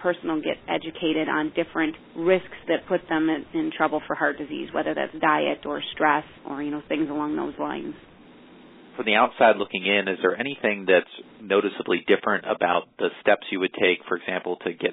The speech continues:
Speaker 2: somebody whose cardiovascular strength back up in this sort of cardiac rehabilitation phase that would look different than, say, sort of typical exercise?
Speaker 1: Yeah, the biggest thing is monitoring. So whether it's in a hospital setting or when we're in the outpatient phase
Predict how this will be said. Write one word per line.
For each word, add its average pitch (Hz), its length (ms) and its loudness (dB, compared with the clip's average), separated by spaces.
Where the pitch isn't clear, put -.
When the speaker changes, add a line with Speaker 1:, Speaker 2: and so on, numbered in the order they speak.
Speaker 2:
somebody 87 220 -4
whose 87 160 -4
cardiovascular 87 760 0
strength 90 300 -2
back 90 240 -2
up - 140 -4
in 87 80 -8
this 85 180 -10
sort 90 80 -6
of 82 80 -10
cardiac 90 420 0
rehabilitation 90 800 -4
phase 87 320 2
that 90 80 -2
would 90 120 -12
look - 180 -4
different 95 380 -2
than, 87 100 -8
say, 87 300 -2
sort 87 140 -4
of 87 60 -10
typical 90 400 0
exercise? 120 560 -2
Speaker 1:
Yeah, 247 200 6
the 233 80 6
biggest 226 440 4
thing 262 260 2
is 190 80 -6
monitoring. 170 600 2
So 175 320 6
whether 185 340 4
it's 170 180 0
in 170 80 2
a 165 160 2
hospital 214 460 0
setting 202 280 4
or 175 360 4
when 170 140 2
we're 165 160 2
in 160 100 2
the 160 160 2
outpatient 170 640 -2
phase 160 220 0